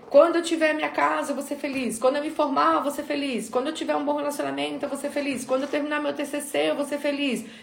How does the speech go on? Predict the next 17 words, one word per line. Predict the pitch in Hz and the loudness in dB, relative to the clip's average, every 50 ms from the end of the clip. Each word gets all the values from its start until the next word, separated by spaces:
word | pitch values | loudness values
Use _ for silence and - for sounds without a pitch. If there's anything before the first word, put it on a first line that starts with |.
| - - | -12 -2
Quando | - 294 302 302 | 0 0 2 2
eu | 311 320 | 0 0
conseguir | 320 311 311 - - 233 226 285 294 269 | 0 -2 -2 -2 -4 -4 -2 -2 -2 0
isso, | 294 294 294 302 | -2 -2 -2 -4
eu | |
vou | 277 285 | -4 -4
ser | 285 - 294 | -4 -6 -8
feliz. | 285 - 285 262 277 285 269 233 226 | -6 -4 -6 -4 -2 -2 -2 -4 -4
Quando | - - 269 277 294 | -2 -2 -2 0 0
eu | 320 | -2
tiver | 320 - 302 262 294 311 | -2 -2 4 4 4 6
saúde, | 311 320 285 285 311 320 - 294 | 6 4 4 4 4 2 2 0
eu | |
vou | 262 285 | -2 -2
ser | 285 294 | -4 -4
feliz. | 277 294 277 262 254 226 - | -4 -4 -2 -2 -2 -4 -4
Peraí! | - - - - 339 370 370 381 392 370 330 247 - - | -4 -4 -2 -2 0 0 2 2 2 2 0 -2 -4 -8